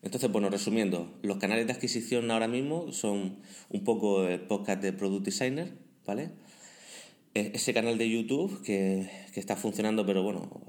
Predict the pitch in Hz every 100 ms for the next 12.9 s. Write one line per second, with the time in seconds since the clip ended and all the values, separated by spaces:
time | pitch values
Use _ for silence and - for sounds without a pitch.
0 | - - 95 90 85 87 90 98 98 95
1 | 92 92 95 92 92 92 95 95 92 90
2 | 90 95 98 101 95 120 117 147 156 -
3 | - _ - - - - - _ _ _
4 | _ 143 131 131 127 127 131 127 127 127
5 | 123 127 - 117 101 98 117 104 98 120
6 | 131 139 127 135 139 - 107 101 95 92
7 | 92 95 - - _ _ - 131 131 143
8 | - - 92 87 - - 98 101 92 78
9 | 78 - - _ _ _ _ _ _ _
10 | _ _ _ _ _ _ _ _ _ _
11 | - - 120 117 123 113 107 123 131 127
12 | 107 101 113 - 117 - 123 - 131